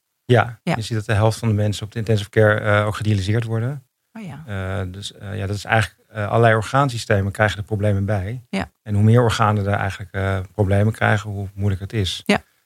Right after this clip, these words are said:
Speaker 1: Want, eh, als je dat doortrekt naar bijvoorbeeld cognitieve functies, eh, eh, dingen kunnen onthouden, eh, het, eh, kunnen verwerken van prikkels door de hele dag heen.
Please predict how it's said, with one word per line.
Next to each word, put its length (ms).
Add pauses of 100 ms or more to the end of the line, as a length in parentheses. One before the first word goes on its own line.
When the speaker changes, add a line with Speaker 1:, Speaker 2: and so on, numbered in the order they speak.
(280)
Speaker 1:
Want, 180
eh, 220
als 100
je 60
dat 120
doortrekt 480
naar 180
bijvoorbeeld 300
cognitieve 440
functies, 600 (440)
eh, 680
eh, 240
dingen 240
kunnen 220
onthouden, 760
eh, 440 (920)
het, 260 (540)
eh, 280
kunnen 220
verwerken 440
van 180
prikkels 320
door 120
de 60
hele 160
dag 160
heen. 340